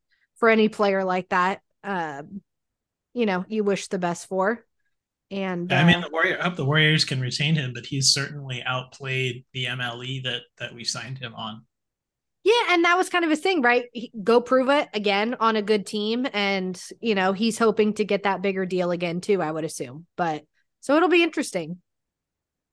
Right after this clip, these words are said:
Speaker 2: So do you feel like, um, how do you feel about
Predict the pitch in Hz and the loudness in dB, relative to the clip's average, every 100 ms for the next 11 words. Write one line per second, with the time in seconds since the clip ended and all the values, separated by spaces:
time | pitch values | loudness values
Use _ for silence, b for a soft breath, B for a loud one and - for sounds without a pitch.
0 | _ _ _ _ _ _ _ _ _ _ | _ _ _ _ _ _ _ _ _ _
1 | _ _ _ _ _ _ _ _ _ _ | _ _ _ _ _ _ _ _ _ _
2 | _ _ _ _ _ _ _ _ - 214 | _ _ _ _ _ _ _ _ 0 4
3 | 196 208 220 262 254 220 208 190 180 175 | 8 8 8 6 8 6 6 4 8 8
4 | 170 160 165 _ _ _ _ _ _ _ | 8 4 -2 _ _ _ _ _ _ _
5 | _ _ _ _ _ _ _ _ _ _ | _ _ _ _ _ _ _ _ _ _
6 | _ _ _ _ _ _ _ 170 226 247 | _ _ _ _ _ _ _ -2 2 4
7 | 233 190 196 165 147 143 135 | 2 0 2 4 4 2 -2